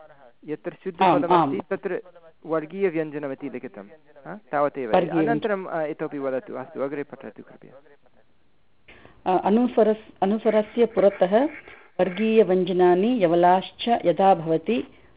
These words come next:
Speaker 2: तदा सदृशः परसवर्णः लेखनीयः। अनुस्वारस्य अयि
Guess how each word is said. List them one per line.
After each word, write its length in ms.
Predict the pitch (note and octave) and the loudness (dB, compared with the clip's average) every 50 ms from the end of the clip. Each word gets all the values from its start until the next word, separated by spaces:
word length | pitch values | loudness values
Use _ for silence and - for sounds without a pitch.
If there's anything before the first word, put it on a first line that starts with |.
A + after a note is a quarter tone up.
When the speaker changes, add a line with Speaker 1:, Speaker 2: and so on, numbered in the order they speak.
| - - | -8 -6
Speaker 2:
तदा 300 | - E3+ D#3 G3 G#3 A3 | -2 4 6 8 8 8
सदृशः 760 | A3 G#3+ F#3 E3+ G#3 G3 F#3 F3+ - - F#3 F3 A3 C4 D#4 - - - - - - - - - - | 6 4 2 0 0 0 -2 -2 -2 -2 0 0 2 0 0 -2 -6 -14 -20 -20 -20 -20 -12 0 2
परसवर्णः 760 | F#3+ F#3 G3+ G3+ - F#3+ F3+ F#3+ F#3 F3+ F#3 F#3+ F#3+ G3 G3 | 4 4 4 4 4 4 4 4 4 2 0 0 0 0 2
लेखनीयः। 720 | F3+ D#3+ D#3 D#3 - E3 D#3+ D3 C#3 C3+ C3 B2+ - - - - _ _ _ _ _ _ _ _ - - _ _ _ - | 2 2 2 2 0 -2 -2 0 0 -2 -4 -4 -8 -12 -14 -18 _ _ _ _ _ _ _ _ -20 -20 _ _ _ -4
अनुस्वारस्य 1000 | D#3+ F#3 G#3+ A3+ - - G#3+ G#3 G#3 G#3 G#3 G#3 G#3 G#3 G3+ G3+ - - A#3 A#3 | 0 0 0 -2 2 4 6 8 8 8 8 8 8 6 4 2 -2 -2 2 2
अयि 640 | A#3 - - - - D#3+ E3+ F3 G3 A3+ B3+ D4+ - | 2 2 2 0 -2 -2 -2 -2 -2 -4 -4 -4 -6